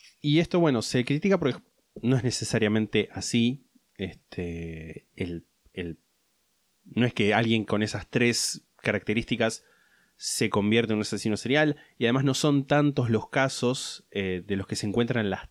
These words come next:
tres características, sino que generalmente son dos y la otra se infiere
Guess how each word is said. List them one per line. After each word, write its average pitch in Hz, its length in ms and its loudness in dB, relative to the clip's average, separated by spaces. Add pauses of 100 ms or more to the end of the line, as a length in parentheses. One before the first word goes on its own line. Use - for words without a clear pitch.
tres 156 240 2
características, 117 880 0
sino 95 260 -2
que 110 100 0
generalmente 101 380 -4
son 104 300 -4 (500)
dos 131 580 0
y 107 100 -2
la 101 120 2
otra 110 300 0
se - 180 -4
infiere 127 800 2